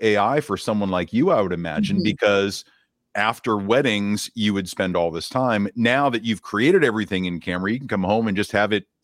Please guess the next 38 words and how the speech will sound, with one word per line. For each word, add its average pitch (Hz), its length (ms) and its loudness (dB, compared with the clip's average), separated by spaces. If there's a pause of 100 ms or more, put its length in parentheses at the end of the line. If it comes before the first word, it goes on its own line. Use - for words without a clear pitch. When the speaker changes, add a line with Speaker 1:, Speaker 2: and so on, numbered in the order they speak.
Speaker 1:
ninety 123 760 0
percent 110 360 -4
of 101 80 -4
that 98 140 0
work 98 240 -4
is 90 100 -8
done. 104 220 -2
You're 101 100 -2
still 156 220 -2
gonna 139 160 -2
put 123 180 -2
your 101 140 -6
touches 120 400 -6
on 82 160 -2
it, 87 120 -6 (180)
Speaker 2:
Of - 100 -10
Speaker 1:
but 113 80 2
Speaker 2:
course. 104 100 0
Speaker 1:
ninety 104 260 2
percent 98 300 -6
of 87 40 -2
that 87 160 0
work 95 240 0
is 85 120 -10
done. 120 300 2 (400)
That's 127 480 0 (180)
gotta 117 320 2
feel 101 640 -2
amazing, 87 720 -4
especially 180 380 2
at 123 120 -2
this 131 160 -2
point, 110 400 -2 (440)
right, 92 340 0
where 113 140 0
you're 107 200 0
not 101 400 0 (120)
just 95 120 -20